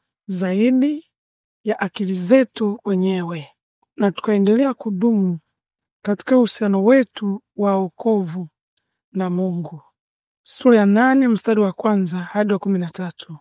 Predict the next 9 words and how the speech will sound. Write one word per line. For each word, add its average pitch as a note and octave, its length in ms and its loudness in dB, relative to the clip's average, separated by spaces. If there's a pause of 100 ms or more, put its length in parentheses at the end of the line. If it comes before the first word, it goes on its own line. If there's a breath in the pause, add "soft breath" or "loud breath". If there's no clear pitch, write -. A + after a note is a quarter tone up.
(720)
zinaunda C4 560 2
kifungu B3+ 760 -2
ambacho G3 760 -4 (440)
kinaweza A3+ 640 4
kikaitwa G3 720 -4 (480)
sio C#4 340 2
katika G#3+ 400 -6
mwili G3 280 0
tena. E3+ 460 -6